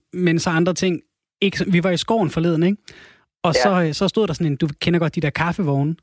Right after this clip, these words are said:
Speaker 1: som står, øh, rundt omkring. Og så kunne han jo dufte den, men han havde ikke set den. Så han skyndte sig at løbe over til en busk. "Far, jeg tror, jeg har fundet et kaffetræ." Så jeg tror godt, jeg tror godt, jeg tror godt, jeg kan narre ham med en, øh, en liter mælk og nogle klædehæfter. Søren, øh,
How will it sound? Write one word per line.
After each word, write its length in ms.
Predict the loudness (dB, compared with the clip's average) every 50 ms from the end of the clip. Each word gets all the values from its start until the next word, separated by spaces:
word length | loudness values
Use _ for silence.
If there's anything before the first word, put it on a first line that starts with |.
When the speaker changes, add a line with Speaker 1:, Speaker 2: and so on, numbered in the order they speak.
| _ _
Speaker 1:
som 180 | -4 -2 -2 0
står, 340 | 0 0 0 0 -2 -6 -14 _ _ _ _ _ _ _ _ _ -2
øh, 220 | 0 0 0 2 2
rundt 200 | 2 2 2 0
omkring. 280 | 0 0 0 0 0 -2 _ _ _ _ _ _ _ _ _ _ _ _ _ _ _
Og 40 | -2 -2
så 80 | 0
kunne 160 | 0 0 0
han 100 | 0 0
jo 60 | -2 -2 0
dufte 300 | 0 -2 -2 -2 -2 -2
den, 100 | -2 -2 -2
men 120 | -2 0
han 120 | 2 2 2
havde 100 | 2 0
ikke 120 | 0 -2
set 240 | 0 0 0 0 -2 _ -6
den. 140 | -8 -8 -8 _ _ _ _ _
Så 100 | -2 0
han 100 | 0 0
skyndte 240 | 0 0 0 0 0
sig 80 | 0 0
at 40 | 0
løbe 160 | 0 0 0
over 100 | 0 0
til 100 | 0 -2
en 60 | 0
busk. 200 | 0 -2 -4 -4 -6
"Far, 340 | -4 -2 0 0 -2 -2 -6 _ -8 _ -4
jeg 100 | -4 -2
tror, 120 | 0 -2
jeg 80 | -2 -2
har 60 | -2
fundet 200 | 0 2 2 2
et 60 | 2
kaffetræ." 480 | 0 0 0 -2 -2 -4 -4 -4 -4 -4 -4 -6 _ _ _ _ -20
Så 280 | -16 -14 -6 -2 -2 -2
jeg 100 | 0 0
tror 140 | 0 0 0 0 0
godt, 40 | -2 0 0
jeg 120 | 0 2
tror 160 | 2 2 2 0 0
godt, 100 | -4 -6 -8 -8
jeg 100 | -8 -4
tror 140 | -4 -2 -2
godt, 140 | -2 -2 -2
jeg 80 | -2
kan 100 | 0 0
narre 180 | 0 2 2 2
ham 100 | 2 0
med 260 | 0 0 0 0 0
en, 200 | 0 0 0 2
øh, 160 | 2 0 2 0
en 60 | 2 2
liter 180 | 2 2 2
mælk 240 | 2 2 0 0 0
og 120 | 0 2
nogle 160 | 2 2 0 0
klædehæfter. 460 | 0 0 0 2 0 0 -2 -4 -6 -6 -8 -8 -8 -8 -8 -10 -8 -4
Søren, 420 | -2 -2 0 0 0 0 0 2
øh, 220 | 2 2 2 0